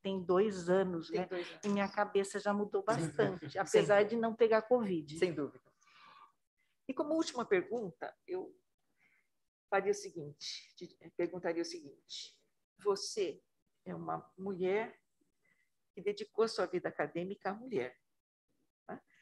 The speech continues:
Speaker 2: Ao bem-estar da mulher, ao, ao, ao cuidado com a mulher. Eu queria que você me respondesse se você acha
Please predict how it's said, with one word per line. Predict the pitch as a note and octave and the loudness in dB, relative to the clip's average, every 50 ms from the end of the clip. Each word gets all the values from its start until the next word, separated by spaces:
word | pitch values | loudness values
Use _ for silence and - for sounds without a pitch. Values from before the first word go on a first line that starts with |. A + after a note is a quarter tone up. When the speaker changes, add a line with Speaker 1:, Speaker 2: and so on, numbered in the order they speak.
| - - _ - | -20 -20 _ -6
Speaker 2:
Ao | D#3 | -4
bem-estar | D3 D#3 D#3 D3 C#3+ - - E3 D#3 D3 | -2 -2 -4 -4 -8 -6 -2 -2 -2 -2
da | C#3+ C#3+ | -2 -6
mulher, | C3+ C3+ C3 C3 D3+ D3 D#3 D#3+ D#3+ D3 D3 | -10 -12 -14 -10 -6 -4 -2 -2 -2 -4 -4
ao, | C3 - - _ _ | -8 -10 -14 _ _
ao, | D#3 D#3+ C#3+ - - - _ _ _ _ _ | -20 -20 -20 -20 -20 -20 _ _ _ _ _
ao | C#3+ D3 | -18 -8
cuidado | - - E3 D3 C#3+ D#3+ D#3 D3 C#3 C#3+ | -2 -2 -2 0 0 0 0 0 -4 -6
com | - - | -12 -14
a | C3+ - | -16 -16
mulher. | - C3 C3 C#3 C#3 C#3+ C#3+ C#3+ - _ _ _ _ - _ _ _ _ _ _ _ _ _ _ _ _ _ _ _ _ _ _ | -16 -16 -12 -10 -10 -10 -10 -12 -14 _ _ _ _ -20 _ _ _ _ _ _ _ _ _ _ _ _ _ _ _ _ _ _
Eu | F4 F4 | -10 -10
queria | F4+ D#4+ E4 | -8 -10 -10
que | - - | -10 -10
você | - | -10
me | B3+ B3+ B3+ | -8 -2 -2
respondesse | G3+ G3+ - - F#3 E3+ D#3+ G3 A#3 A3 F3+ - - - - - | -2 -2 -2 -6 -8 -8 -6 -2 0 0 0 0 -4 -10 -18 -20
se | _ - - | _ -18 -12
você | G#3+ A3+ B3 - - C4+ | -10 -8 -8 -6 -4 -2
acha | B3+ G#3 A3 A3+ B3 D4 D#4 D4+ - - - - - E3+ - - - | 0 0 0 0 -2 -4 -4 -6 -6 -6 -6 -4 -4 -4 -6 -6 -10